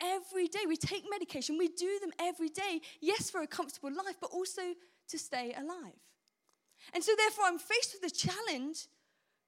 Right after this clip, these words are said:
if I make those things matter more than spending time with God, do I really feel that it's important? Do I believe that spending time with God matters more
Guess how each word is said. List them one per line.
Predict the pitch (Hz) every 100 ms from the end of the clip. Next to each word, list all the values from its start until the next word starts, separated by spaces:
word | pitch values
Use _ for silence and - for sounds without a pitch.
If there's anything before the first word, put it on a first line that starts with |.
| _ _ _
if | 320 -
I | 392 359 - _ _ _ _ _ _ _ _ _ _ _ _ - -
make | 320 403 -
those | 370 311
things | - - 392 349 302
matter | 330 359 - 339
more | 285 330 370
than | 349 320
spending | - 349 370
time | 349 - 330
with | 302 -
God, | 277 349 392 - _ _ _ _ _ _ _ _ -
do | 302
I | 339 254
really | 302 339
feel | 370 - 285 330
that | 311
it's | -
important? | 247 - 294 339 466 427 _ _ _ _ _ _ _ _ _ _ _ _ _ _ -
Do | 349
I | 427
believe | 381 349 339 381 403
that | -
spending | 370 339
time | - - 339 359
with | 339 349
God | 311 320 254
matters | 269 269 - 370 349 -
more | 254 247 294 311